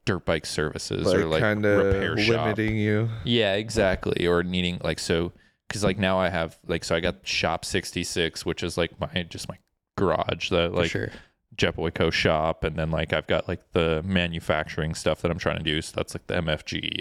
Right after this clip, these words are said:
Speaker 1: and then, like, the
Speaker 3: I think that's, like,
Speaker 1: clothing.
Speaker 3: your little man cave too, is your garage.
Speaker 1: Bro,
Speaker 3: I've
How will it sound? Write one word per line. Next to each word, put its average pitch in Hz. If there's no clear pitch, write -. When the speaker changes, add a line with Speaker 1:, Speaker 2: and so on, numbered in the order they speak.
Speaker 1:
and 92
then, 90
like, 78
the 98
Speaker 3:
I 95
think 113
that's, 110
like, 101
Speaker 1:
clothing. 104
Speaker 3:
your 107
little 104
man 104
cave 107
too, -
is 101
your 101
garage. 98
Speaker 1:
Bro, 92
Speaker 3:
I've -